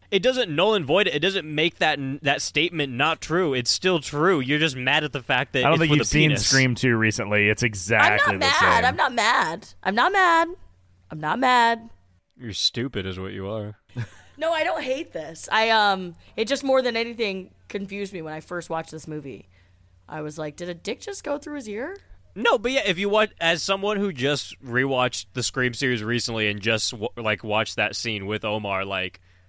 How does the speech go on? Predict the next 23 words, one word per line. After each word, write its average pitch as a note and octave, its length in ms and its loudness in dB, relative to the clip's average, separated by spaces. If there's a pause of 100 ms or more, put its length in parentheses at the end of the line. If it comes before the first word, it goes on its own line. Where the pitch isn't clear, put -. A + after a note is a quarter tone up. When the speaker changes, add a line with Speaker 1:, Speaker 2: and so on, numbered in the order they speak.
(260)
Speaker 1:
in B2+ 140 -4
the A2+ 80 -4
past A2+ 360 -2
like G#2 200 -2
few B2 260 -4
months, G#2+ 560 -2 (400)
I B2 160 2
immediately B2+ 560 0
recognized. A2 500 0
I G#2 120 0
was G2+ 180 -4
like, G#2 160 -2
"Wow, G2 600 0 (280)
you A2+ 200 -4
basically A#2+ 600 0
did G#2+ 480 0 (420)
the G#2+ 160 -4
ninety-eight A2 920 0 (100)
Psycho A2+ 640 0
remake G2+ 540 -2
with G#2 100 -6
Vince G2+ 320 -6
Vaughn G2 540 -2